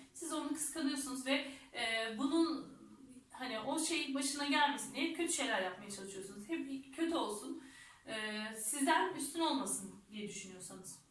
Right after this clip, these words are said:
bu anlamdadır. İşte onda olmasın, bende olsun düşüncesi. Bu çok önemli. Evet,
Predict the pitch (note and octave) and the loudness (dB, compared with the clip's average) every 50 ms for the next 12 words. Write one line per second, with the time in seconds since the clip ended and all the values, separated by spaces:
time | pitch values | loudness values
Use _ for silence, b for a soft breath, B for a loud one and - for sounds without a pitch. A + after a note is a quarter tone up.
0 | _ - - - - A3 G#3+ G3+ F#3 F#3 F#3 F#3 F#3+ F#3+ F#3+ F#3+ - C4+ D4 - | _ -20 -20 -20 -6 -2 2 2 2 2 -2 -6 -8 -8 -10 -8 -4 -4 -4 -4
1 | - - - - - _ _ _ _ _ _ _ _ _ _ _ B B B B | -4 -8 -12 -18 -20 _ _ _ _ _ _ _ _ _ _ _ B B B B
2 | B B B B B B B - G4+ - - D4 C#4 D#4+ F4+ F4+ F#4 F#4 F4+ F4 | B B B B B B B -2 2 2 4 6 6 6 6 8 8 8 8 8
3 | C4+ C4+ - - F#4 F#4 E4+ E4 D4 D4 D4 C4+ C#4 C4 A#3 G#3+ - - - - | 6 6 4 4 4 4 6 8 8 8 8 6 4 4 4 2 0 -2 -4 -4
4 | - - - - F#3+ F#3 F#3 F#3 - - - C#4+ D#4+ - - - C4+ C4+ - - | -4 -4 -4 -4 -6 -8 -8 -8 -8 -8 -10 -10 -12 -14 -14 -8 -6 -4 -4 -2
5 | - A3 G3+ F#3 F3 F#3 F#3 G#3+ C4+ C#4 - - - - - _ _ _ _ - | -2 -2 -4 -6 -6 -6 -6 -6 -8 -8 -8 -10 -16 -20 -20 _ _ _ _ -20
6 | - - - - - - - - _ _ _ _ _ _ _ - - - - - | -20 -20 -20 -20 -20 -20 -20 -20 _ _ _ _ _ _ _ -20 -20 -20 -20 -20
7 | - - - - - - - - - - - _ _ _ _ _ - - _ _ | -20 -20 -20 -20 -20 -20 -20 -20 -20 -20 -20 _ _ _ _ _ -20 -20 _ _
8 | _ _ _ _ _ _ _ _ _ _ _ _ - - - - - - - - | _ _ _ _ _ _ _ _ _ _ _ _ -20 -20 -20 -20 -20 -20 -20 -20
9 | - - - _ _ - - - - _ _ _ _ _ - - - - - - | -20 -20 -20 _ _ -20 -20 -20 -20 _ _ _ _ _ -12 -10 -10 -10 -10 -12
10 | - - - - - - - _ - - - D4+ D#4 - - - - - | -14 -16 -18 -18 -20 -20 -20 _ -20 -10 -4 -2 0 0 0 -2 -4 -8